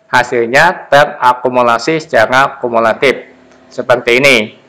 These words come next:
Penyerapan anggaran kami di sini dua belas koma satu empat persen. Jadi karena kami isi samakan supaya tidak ada selisih gap. Jadi di sini otomatis P C M U-nya dua belas koma satu empat persen juga. Jadi tidak ada selisih gap.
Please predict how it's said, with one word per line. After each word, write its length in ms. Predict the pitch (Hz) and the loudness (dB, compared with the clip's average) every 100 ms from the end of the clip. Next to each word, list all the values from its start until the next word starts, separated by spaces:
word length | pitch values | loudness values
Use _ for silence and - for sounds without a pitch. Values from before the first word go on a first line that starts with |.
| _ _ | _ _
Penyerapan 480 | 123 127 127 123 123 | -2 0 2 0 0
anggaran 400 | 131 131 127 127 | 0 2 2 0
kami 240 | 120 165 | 0 0
di 80 | 160 | -2
sini 160 | 156 160 | -4 -2
dua 240 | 135 120 | 2 2
belas 240 | 143 160 | 2 0
koma 160 | - 123 | -2 -4
satu 160 | 123 120 | -2 -4
empat 240 | 120 - | -2 -4
persen. 640 | 107 - 131 180 254 - _ _ - | -6 -2 2 2 0 -18 _ _ -4
Jadi 340 | 117 135 185 | -2 2 2
karena 400 | - 127 123 123 | 4 0 0 -2
kami 320 | 127 131 131 139 | 2 0 0 -8
isi 220 | - 131 | -8 -2
samakan 580 | 147 151 165 113 127 165 | 0 0 0 2 0 -2
supaya 320 | 143 127 131 | -4 -2 -2
tidak 220 | 131 131 | -4 -4
ada 180 | 127 135 | -4 -6
selisih 380 | 143 131 151 123 | -8 -8 -8 -2
gap. 400 | 117 151 - - _ _ _ _ _ _ _ _ _ _ _ _ _ _ _ _ _ _ _ - | 2 2 -2 -20 _ _ _ _ _ _ _ _ _ _ _ _ _ _ _ _ _ _ _ -4
Jadi 260 | 127 120 175 | -2 4 2
di 100 | 165 | 2
sini 220 | 151 180 202 - _ _ - | -2 -4 -4 -10 _ _ -10
otomatis 640 | 131 131 123 120 185 202 | -4 -2 0 0 -2 -2
P 100 | - 131 | -6 -2
C 100 | 127 | -2
M 160 | 123 | -2
U-nya 380 | 123 151 170 156 | -2 0 0 -2
dua 180 | 135 123 | -2 -2
belas 240 | 123 156 | 2 0
koma 240 | - 131 123 | 0 -4 -4
satu 160 | 131 | -2
empat 240 | 127 123 123 | -2 -2 -4
persen 320 | 120 127 120 | -6 -4 -4
juga. 380 | 117 123 113 104 | -2 0 0 -2
Jadi 260 | 117 147 | -8 -6
tidak 160 | 123 107 | -4 -4
ada 140 | 123 135 | -4 -8
selisih 400 | 113 113 113 107 | -10 -10 -10 0
gap. 400 | 123 - - | 0 0 -10